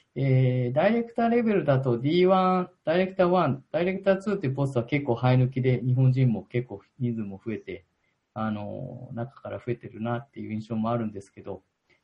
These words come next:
それとは別に、やっぱりその、ポリティカルなポストになると、結構いろんな国際機関だと、元その、政府の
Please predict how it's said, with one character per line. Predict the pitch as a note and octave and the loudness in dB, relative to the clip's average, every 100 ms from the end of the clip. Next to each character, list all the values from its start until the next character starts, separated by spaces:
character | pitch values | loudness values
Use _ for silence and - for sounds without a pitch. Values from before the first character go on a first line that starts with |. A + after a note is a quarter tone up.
| _ | _
そ | E3 | -6
れ | G#3 | -2
と | G3+ | 4
は | F3+ | 4
別 | C#3 C3 C#3 | 4 0 4
に、 | C3+ C3 | 4 6
や | C3+ | 4
っ | C3 | 2
ぱ | D#3+ | 0
り | C3+ | 0
そ | C#3 | 2
の、 | C3 C3 B2+ | 4 4 4
ポ | E3 | 4
リ | G3+ | 4
テ | A3 | 2
ィ | A3 | 4
カ | G3 | 4
ル | |
な | D3 C3+ | 6 2
ポ | D3+ | 0
ス | D3+ | 0
ト | C3+ | 2
に | B2+ | 4
な | B2+ | 4
る | B2 | 4
と、 | B2 G#2+ - _ - - _ | 2 0 -2 _ -20 -20 _
結 | A3 A3 | -2 4
構 | F3 | 4
い | D#3+ | 6
ろ | F3+ | 4
ん | F#3+ | 4
な | F#3+ F#3 F3+ - _ | 2 2 2 -2 _
国 | - E3 | -10 -6
際 | - F#3 | -2 -2
機 | - | 0
関 | F3 D#3 | 0 0
だ | C#3+ | 0
と、 | C3+ B2+ - _ _ _ - | 2 0 -2 _ _ _ -6
元 | F3 F3+ D3+ | -2 0 0
そ | D3 | 2
の、 | C#3 C3+ C3 C3 C3 C3 | 2 4 6 6 4 2
政 | C3 E3 D3+ B2 | 2 0 2 2
府 | |
の | A2+ F#2+ | 0 -2